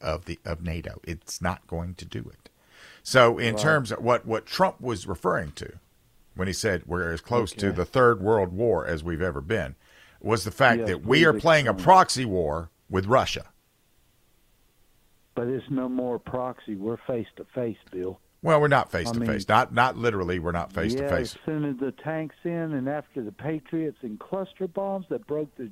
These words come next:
Speaker 2: Geneva Convention.
Speaker 1: Well, I
Speaker 2: Come
Speaker 1: mean,
Speaker 2: on, man.
Speaker 1: we, we have,
Speaker 2: We're
Speaker 1: we have,
Speaker 2: right at 'em.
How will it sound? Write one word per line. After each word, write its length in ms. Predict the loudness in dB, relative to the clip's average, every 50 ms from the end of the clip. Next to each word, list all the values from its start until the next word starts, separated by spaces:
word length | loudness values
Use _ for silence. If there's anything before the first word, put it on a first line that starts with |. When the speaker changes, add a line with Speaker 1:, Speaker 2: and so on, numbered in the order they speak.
| -12
Speaker 2:
Geneva 480 | -12 -12 -8 -6 -4 -4 -4 -4 -6 -6
Convention. 720 | -8 -8 -10 -8 -6 -6 -4 -6 -6 -6 -8 -8 -8 -8 -10 _ _ _ _ _ _ _ _ _ _ _ -4
Speaker 1:
Well, 240 | 0 2 2 2 2
I 40 |
Speaker 2:
Come 80 | 0 0
Speaker 1:
mean, 180 | 0 -2 -2 -4
Speaker 2:
on, 100 | -6 -10
man. 320 | -12 -12 -10 -12 -10 -8 -4
Speaker 1:
we, 200 | 0 2 2 2
we 240 | 2 2 0 0 0
have, 260 | 0 0 0 0 0 -2
Speaker 2:
We're 120 | -2 -2
Speaker 1:
we 140 | 0 0 2
have, 160 | 2 2 0
Speaker 2:
right 280 | 0 -2 -2 -2 -2 -2
at 320 | -2 -2 -2 -2 -4 -4
'em. 100 | -6 -8